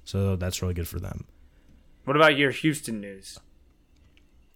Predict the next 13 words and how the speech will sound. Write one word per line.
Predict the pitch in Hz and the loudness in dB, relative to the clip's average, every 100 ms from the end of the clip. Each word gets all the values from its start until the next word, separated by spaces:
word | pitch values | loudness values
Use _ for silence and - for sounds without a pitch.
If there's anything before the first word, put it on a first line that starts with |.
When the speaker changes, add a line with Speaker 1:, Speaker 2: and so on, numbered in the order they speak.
| _ _ _ - | _ _ _ 6
Speaker 1:
Oh, | 147 175 | 10 10
the | 139 131 | 8 6
Houston | 139 143 170 180 | 6 6 6 8
news? | 202 220 135 | 6 6 6
Uh, | 139 | 8
we're | 147 | 10
getting | 143 117 | 8 4
to | 98 | 0
that. | 85 - - | -2 -6 -6
We're | 117 | -4
getting | 104 90 | -2 -2
to | |
that. | 85 - - 147 202 | -4 -4 -6 -2 -4